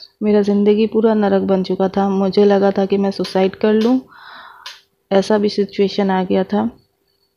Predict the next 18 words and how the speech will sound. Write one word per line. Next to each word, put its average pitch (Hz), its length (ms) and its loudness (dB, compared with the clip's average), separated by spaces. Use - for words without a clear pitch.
अपने 214 320 -2
आप 214 140 0
से - 160 -2
नफ़रत 208 440 -2
करने 202 300 -2
लग 185 240 -4
गई 185 160 -2
थी 190 160 -4
मैं, 208 200 -4
और 202 200 0
जीने 208 320 0
का 208 140 2
इच्छा 202 360 -2
नहीं 202 220 -2
था, 175 200 -6
ऐसा 190 240 -4
लगता 202 340 -4
था 202 240 -4